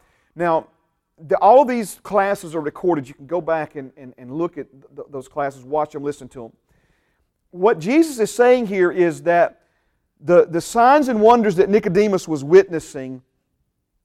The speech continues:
was not, uh, coming from the model of a prophet. It wasn't that model of ministry. That it was actually the kingdom of God breaking through here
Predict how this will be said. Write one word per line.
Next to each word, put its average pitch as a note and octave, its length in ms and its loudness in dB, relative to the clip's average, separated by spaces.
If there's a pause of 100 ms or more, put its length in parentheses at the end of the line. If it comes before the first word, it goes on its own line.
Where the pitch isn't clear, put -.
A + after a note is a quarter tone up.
(460)
was E3 220 -4
not, A3 540 6 (800)
uh, E3 380 6 (180)
coming A3 360 2
from F#3 180 -2
the F3 60 -4
model F#3 400 2
of E3 100 2
a D3 60 -4
prophet. G3 540 -4
It C3+ 60 -4
wasn't G3 300 -4
that G#3 180 0
model F#3 260 0
of C#3 120 -4
ministry. F3 480 -6 (760)
That F#3 220 6
it F3 60 2
was F3 140 0 (100)
actually G#3 720 -2 (720)
the F3 220 -6
kingdom B3+ 500 4
of D#3 160 0
God D#3+ 420 0
breaking E3 400 -2
through D3+ 360 -6
here C#3+ 440 -6